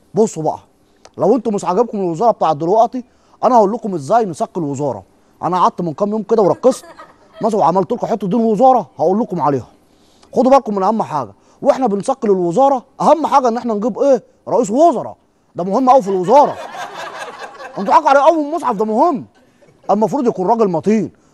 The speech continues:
يعرف يدقدق في اختياراته، وكل سنه حلو، علشان ايه؟ يعرف يثبت ويمسمر الشعب كده. علشان كده اخترت عم سعيد النجار. ما، الراجل بيتخانق من الهزار، ها؟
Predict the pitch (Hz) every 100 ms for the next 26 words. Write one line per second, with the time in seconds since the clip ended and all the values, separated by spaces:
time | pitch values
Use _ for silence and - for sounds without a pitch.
0 | - 247 240 143 160 247 156 143 143 -
1 | 139 139 170 226 - 95 _ _ 147 156
2 | 180 175 220 190 185 233 147 _ _ _
3 | 107 151 160 160 196 175 156 214 156 151
4 | 233 190 165 160 196 220 175 131 - 170
5 | 131 214 196 - _ _ _ - 160 175
6 | 190 277 269 - 294 254 _ _ - 156
7 | 190 190 175 214 202 160 123 202 143 -
8 | - - - - - - - - - -
9 | - - - - - - - 719 - -
10 | 160 - - - - - 170 220 214 190
11 | 226 233 190 170 160 202 139 202